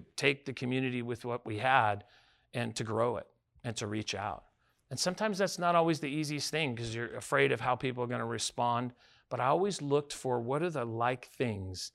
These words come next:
that we can connect on. So whether we were out at a restaurant or we took a walk and met some of our neighbors, or, you know, as a pastor, I went door to door at the beginning, just asking questions about what they would be looking for in a church.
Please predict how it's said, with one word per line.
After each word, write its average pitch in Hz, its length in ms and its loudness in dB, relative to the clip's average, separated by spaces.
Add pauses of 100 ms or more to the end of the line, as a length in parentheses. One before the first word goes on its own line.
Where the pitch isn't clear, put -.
(260)
that 117 160 -6
we 117 140 -2
can 104 180 -8
connect 101 420 -10
on. 92 180 -16 (680)
So - 160 -2
whether 135 260 4
we 135 100 4
were 131 140 4
out 139 220 6
at 131 120 -2
a 123 60 0
restaurant 120 680 -2
or 117 160 -2
we 113 160 -4
took - 300 -4
a 123 80 0
walk 117 460 2
and 113 220 -2
met 131 180 0
some 127 200 0
of 120 100 -4
our 120 100 0
neighbors, 113 720 -2
or, 117 340 2 (640)
you 123 100 -2
know, 117 100 2
as 117 120 2
a 113 40 -4
pastor, 127 400 6
I 127 60 8
went 127 220 0
door 131 200 4
to 131 100 2
door 127 260 2
at 127 80 -2
the 117 80 -4
beginning, 110 380 -2
just 117 200 -4
asking 135 460 -2
questions 123 440 0
about 113 240 -2
what 123 160 -4
they 123 100 0
would 120 140 -2
be 120 120 0
looking 120 340 0
for 110 260 -2
in 104 80 -4
a 101 60 -6
church. - 560 -2